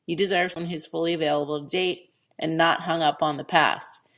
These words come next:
Their ex could have done a number on them, and maybe it makes sense that they're still hurting from that relationship. Regardless, you deserve to go out with someone who's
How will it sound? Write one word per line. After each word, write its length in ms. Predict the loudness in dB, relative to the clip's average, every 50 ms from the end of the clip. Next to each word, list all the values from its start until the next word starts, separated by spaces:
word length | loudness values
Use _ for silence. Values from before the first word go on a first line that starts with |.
| _ -20 _ _ _ _ _ _
Their 180 | 4 4 6 6
ex 260 | 6 4 4 -2 0
could 160 | 4 4 4
have 100 | 4 4
done 160 | 4 2 2 2
a 80 | 0
number 320 | 0 0 0 0 2 2 2
on 200 | 2 2 0 -2
them, 260 | -4 -4 -4 -6 -8 -8 -8
and 160 | -8 -6 -4
maybe 260 | -2 0 2 4 4
it 100 | 2 2
makes 280 | 2 -2 -2 -4 -6 0
sense 320 | 2 4 4 4 0 -4
that 160 | -10 -10 -6
they're 140 | -4 -4 -4
still 260 | -4 -2 2 2 2
hurting 340 | 2 2 0 0 0 -2 -4
from 200 | -10 -12 -8 -4
that 160 | -2 -2 -2
relationship. 720 | -2 -2 0 0 -2 -2 -4 -12 -10 -4 -2 -2 -2 -2 _ _
Regardless, 680 | -6 0 6 6 6 6 6 0 -4 -6 -6 -10 -10 -2
you 140 | -2 -2
deserve 340 | 0 0 0 2 0 0 0 -4
to 100 | -6 -2
go 200 | -2 0 0 0
out 280 | 0 0 0 0 0 -2
with 120 | -6 -10 -10
someone 320 | -10 -10 -8 -8 -8 -10
who's 320 | -8 -6 -8 -8 -8 -10